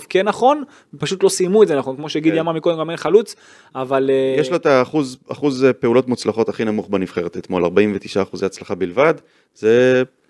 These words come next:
Speaker 2: לא מספיק טוב.
Speaker 1: אבל שחקן שהוא משחק כ-, כווינגר, זה, זה לא רע, אם אתה מצליח בחמישים אחוז מה-, מהפעולות שלך,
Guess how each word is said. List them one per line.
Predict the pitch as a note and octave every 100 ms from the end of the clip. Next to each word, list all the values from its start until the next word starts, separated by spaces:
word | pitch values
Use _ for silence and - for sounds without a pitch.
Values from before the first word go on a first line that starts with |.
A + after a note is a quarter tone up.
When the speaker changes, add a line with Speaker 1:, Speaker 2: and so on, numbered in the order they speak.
| -
Speaker 2:
לא | D3
מספיק | D3+ D3 -
טוב. | A2+ - _ _ _ _
Speaker 1:
אבל | C3+ C#3+
שחקן | D3+ D3+ - G#3
שהוא | G3+ G#3+ E3
משחק | C#3+ E3 F#3+
כ-, | - D3 C3+ C3 C3
כווינגר, | C#3 B2+ C3 E3+ G#3+ G#3 A#3+ A#3+ A3+ _ _ _
זה, | B2 C#3 C#3 C3+
זה | B2+ D3
לא | D#3 G3+ G3+
רע, | G3 D#3+
אם | B2+
אתה | D#3+
מצליח | E3 D3 F3+
בחמישים | D3+ C#3+ -
אחוז | F3 F3+ F3
מה-, | D#3+ C3+ C3
מהפעולות | C3+ B2+ D3 F3+
שלך, | G3+ -